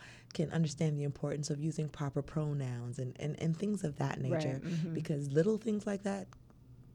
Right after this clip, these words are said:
Speaker 1: can tend to dissuade individuals from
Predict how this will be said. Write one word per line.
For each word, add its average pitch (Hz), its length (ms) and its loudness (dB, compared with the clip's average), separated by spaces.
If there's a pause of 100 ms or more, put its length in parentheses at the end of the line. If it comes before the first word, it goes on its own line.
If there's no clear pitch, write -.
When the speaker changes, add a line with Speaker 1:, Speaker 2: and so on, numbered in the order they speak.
(360)
Speaker 1:
can 175 340 2
tend 185 280 -2
to 165 120 -2
dissuade 170 640 -2
individuals 135 600 -2
from 131 240 -4